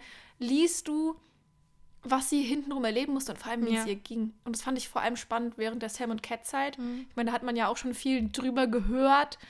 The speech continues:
Speaker 2: Ja.
Speaker 1: Zum Beispiel, also ich meine, sagt dir bestimmt auch was, die Folge mit der Box? Sagt die dir was?
Speaker 2: Nee, tatsächlich nicht. Sam and Cat, das ist wirklich voll an mir vorbeigegangen
Speaker 1: Mhm.
Speaker 2: irgendwie.
Speaker 1: Ja, also wird auch jedenfalls thematisiert,
Speaker 2: Ja.
Speaker 1: dass, ich meine, was halt viele, die Sam and Cat kennen,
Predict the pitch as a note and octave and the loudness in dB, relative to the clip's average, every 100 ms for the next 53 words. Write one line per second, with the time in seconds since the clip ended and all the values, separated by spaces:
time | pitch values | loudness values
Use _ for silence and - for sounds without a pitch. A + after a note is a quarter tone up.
0 | - A#3+ A3+ A3 A3+ - B3 B3 A#3+ G#3+ | -12 -2 0 0 -2 -6 0 0 0 -2
1 | B3 A#3 G#3+ B3 B3 A#3 A3+ B3 G#3+ - | 0 -2 0 -2 0 0 0 -2 0 0
2 | C#4 - B3+ C4 B3+ B3 B3 G#3+ A#3+ D4+ | -2 -2 -4 2 2 2 0 0 0 -2
3 | - - _ _ _ _ _ - A#3 - | -4 -10 _ _ _ _ _ -14 -12 -8
4 | C#4 C#4+ D4 - - A3+ A3 G#3+ A3 - | -6 -2 -4 -4 -8 -2 0 2 -2 -6
5 | - A3 A3 G#3+ A3 - - A#3+ A#3 A#3 | -6 -2 0 0 0 -4 2 4 4 2
6 | A#3 A#3+ A#3 - A3+ A3+ G#3+ A#3 A3 G#3 | 2 2 0 -4 -2 -4 -2 0 0 0
7 | G3+ G3+ G3+ G3 F#3+ F#3+ B3 A#3+ G3 G#3+ | -2 -4 -4 -4 -4 -2 -2 -2 -4 0
8 | G#3 A3 B3 C#4 - B3 C#4+ B3+ A#3+ - | 0 0 0 0 4 4 2 0 -2 -2
9 | C4 A3+ A#3 A3+ A#3+ B3 A3+ A3+ G#3 - | -2 -2 -2 2 4 6 4 2 0 -6
10 | A#3 A#3 G#3+ A3 - A#3 G#3+ - B3+ A#3+ | -2 0 0 -4 -6 -8 -8 -8 -2 -2
11 | G#3 A3 A3+ - G#3+ G#3+ A#3+ G#3+ - A3+ | -2 -6 -6 -6 -6 -6 -8 -10 -8 -6
12 | A#3+ A#3+ | -4 -6